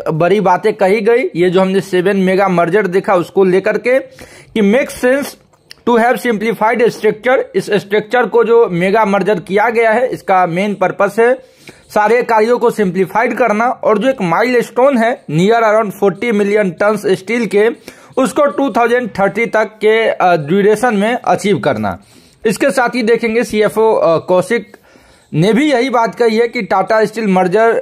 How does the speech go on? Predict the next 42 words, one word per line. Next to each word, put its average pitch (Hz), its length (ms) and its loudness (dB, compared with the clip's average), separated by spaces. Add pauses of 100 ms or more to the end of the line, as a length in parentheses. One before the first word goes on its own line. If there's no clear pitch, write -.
will 185 280 2
simplify 190 560 -2
management, 185 600 -2
help 185 240 0
focus 180 360 -2
on 240 160 0
business। 160 420 0 (560)
और 170 160 2
इस 240 200 -2
समय 247 220 0
देखेंगे 247 360 -2
इसके 226 220 0
दो 214 140 2
सब्सिडियरी, 214 680 -2 (480)
अ, 151 140 2 (260)
टिन 220 180 0
प्लेट 247 300 -2
और 240 100 2
टाटा 214 320 0
स्टील 214 200 -2
लॉन्ग 208 240 2
प्रोडक्ट 208 380 -2
के 202 120 0
रिजल्ट 196 480 0 (160)
लॉस 196 380 2
में 269 160 0
रहे, 247 280 2 (440)
और 151 180 2
इस 233 180 -2
समय 254 260 0
स्टॉक 247 320 -2
के 247 100 0
चार्ट 214 320 0
को 247 120 0
भी 277 140 0
देखें 247 340 0
तो 233 100 -2
थोड़ा 208 240 2
वीक 208 340 0
लग 233 200 2
रहा 208 280 0
है। 214 240 0